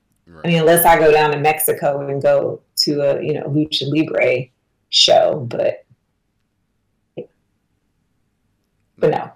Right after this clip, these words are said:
Speaker 1: Let me find
Speaker 2: We'll
Speaker 1: out
Speaker 2: ease
Speaker 1: you
Speaker 2: back
Speaker 1: be,
Speaker 2: into
Speaker 1: let me
Speaker 2: wrestling.
Speaker 1: find out you be crossing borders to watch wrestling.
Speaker 2: Listen, the day I cross borders to watch wrestling, I got nothing after that. But <laughs>
Speaker 1: <laughs>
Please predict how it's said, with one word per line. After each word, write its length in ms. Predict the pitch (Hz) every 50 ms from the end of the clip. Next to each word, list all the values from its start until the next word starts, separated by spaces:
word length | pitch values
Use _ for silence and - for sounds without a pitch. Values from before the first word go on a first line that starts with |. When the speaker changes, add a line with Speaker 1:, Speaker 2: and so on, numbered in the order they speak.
| _ -
Speaker 1:
Let 100 | 135 156
me 60 | 170
find 220 | 180 - 202 175 170
Speaker 2:
We'll 160 | 175 170 151
Speaker 1:
out 60 | 156
Speaker 2:
ease 200 | 185 190 185 185
Speaker 1:
you 60 | 180 -
Speaker 2:
back 200 | 165 160 151 -
Speaker 1:
be, 60 | 151
Speaker 2:
into 160 | 143 139 139 147
Speaker 1:
let 20 | 139
me 40 | 139
Speaker 2:
wrestling. 360 | - - - - - - -
Speaker 1:
find 280 | 143 139 131 123 117 120
out 120 | 113 85
you 80 | 95 110
be 120 | 101 107 98
crossing 420 | - - 107 101 95 - 98 90
borders 340 | 82 87 85 82 78 78 71
to 120 | - - 78
watch 260 | 76 73 69 - -
wrestling. 360 | 76 73 71 - - - - _ _ _ _ _ _ _ _ _ _ _ _ _ _ _ _ _ _ _ _ _ _ _ _ _ -
Speaker 2:
Listen, 500 | - 214 208 - - - 139 143 135 _ _ _ _ _ _ _ _ _ _
the 140 | - 180 165
day 180 | 151 196 - 233
I 120 | 226 226 226
cross 260 | 226 226 196 190 190 -
borders 440 | 160 175 185 190 185 190 185 - -
to 120 | - 185
watch 280 | 170 175 180 185 180 -
wrestling, 520 | 190 196 196 196 - 196 190 190 190 - _ _ _ _ _ _ _ _ _ _ _ _ _ _ _ _ _ _ _ _ _ _ _ _ _ _ _ _ _ - -
I 120 | 143 135
got 180 | 135 147 139 147
nothing 260 | 147 139 143 - - 131
after 300 | 131 127 123 - - -
that. 240 | - - - 147 - - - 202 - - 190
But 360 | 165 156 151 - - 196 202 _ - 185 - _ - 185 - _ _ _ _ _ _ _ _ _ _ _ _ _ _ - _ _ _ _ -
<laughs> 1300 | - - - - 254 302 - 233 233 285 - - - 302 285 285 - 294 277 285 - - 254 254 -
Speaker 1:
<laughs> 0 | -